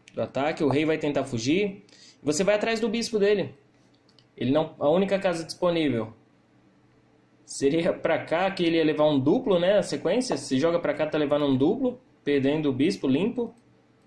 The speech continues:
E aqui, ó, o bispo, a única casa que ele tem é pra voltar pra cá. A gente captura? Não, a gente dá um cheque primeiro. E o rei não tem muito pra onde ir, ó. Se o rei vem pra cá,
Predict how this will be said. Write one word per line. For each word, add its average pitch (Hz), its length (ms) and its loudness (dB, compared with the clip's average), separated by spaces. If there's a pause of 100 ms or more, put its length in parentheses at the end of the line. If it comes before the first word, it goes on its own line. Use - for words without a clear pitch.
(1300)
E 147 160 -2
aqui, 170 460 -2
ó, 139 240 4 (580)
o 131 80 -2
bispo, 190 300 0
a 214 60 4
única 220 200 0
casa 202 220 2
que 190 60 -2
ele 190 80 0
tem 196 140 0
é - 20 -2
pra 190 100 -6
voltar 202 300 2
pra 214 140 -2
cá. 185 160 0
A 151 80 6
gente 185 460 -2 (540)
captura? 175 460 2
Não, 139 500 4
a 123 60 2
gente 135 260 -2
dá 147 100 2
um 185 80 2
cheque 170 400 -4
primeiro. 160 440 -2 (1200)
E 170 80 0
o 180 40 4
rei 190 200 2
não 254 120 4
tem 285 160 2
muito 269 300 2
pra 196 140 2
onde 151 240 2
ir, - 20 4
ó. 123 100 4
Se 127 200 -2
o 180 40 4
rei 190 200 2
vem 196 200 0
pra 185 200 -2
cá, 254 420 -2